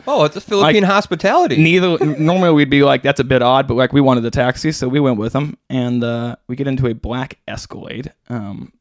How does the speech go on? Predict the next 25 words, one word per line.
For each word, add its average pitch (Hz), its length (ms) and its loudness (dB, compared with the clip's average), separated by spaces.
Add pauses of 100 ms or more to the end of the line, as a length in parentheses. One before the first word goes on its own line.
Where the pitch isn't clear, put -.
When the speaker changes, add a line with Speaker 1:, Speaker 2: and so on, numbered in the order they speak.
(120)
Speaker 2:
so 143 220 -4
also, 151 420 -2 (960)
it's 156 140 -6
pretty 190 180 -2
common 170 320 -2
to 147 40 -4
not 147 200 0
have, 135 160 -2
like, 127 280 -4 (160)
a - 60 -8
lot 131 180 2
of 120 140 -8
vehicles 127 440 -6
marked 113 380 -10
and 131 140 -8
stuff - 360 -10
in 131 120 -8
other 131 160 -6
countries, 139 520 -8
you 139 80 -10
know? 135 240 -8
Sometimes 127 360 -8
you 123 60 -6
go 120 100 -6
to 113 200 -12